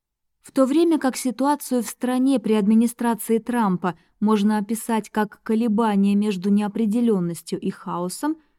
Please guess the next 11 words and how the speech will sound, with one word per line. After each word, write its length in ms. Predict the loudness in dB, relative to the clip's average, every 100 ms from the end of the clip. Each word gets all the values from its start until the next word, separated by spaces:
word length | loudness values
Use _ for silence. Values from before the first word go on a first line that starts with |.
| _
президент 540 | -4 0 0 0 -2 -4 _
Си 320 | -8 -2 0
Цзиньпин 640 | 0 2 2 0 -4 -4 -6 _ _ -4
заставил 540 | -2 -2 -4 -2 -2
всех 420 | -4 -6 -6 -6
воспринимать 640 | -8 -6 -4 0 0 -2 -4
Китай 500 | -6 -4 -2 -2 -4 _ _
как 220 | -6 0
надёжную 640 | 0 2 2 2 2 0 0
опору 420 | -6 -4 -4 -2
стабильности. 880 | -6 -4 -2 -2 -2 -4 -10 -14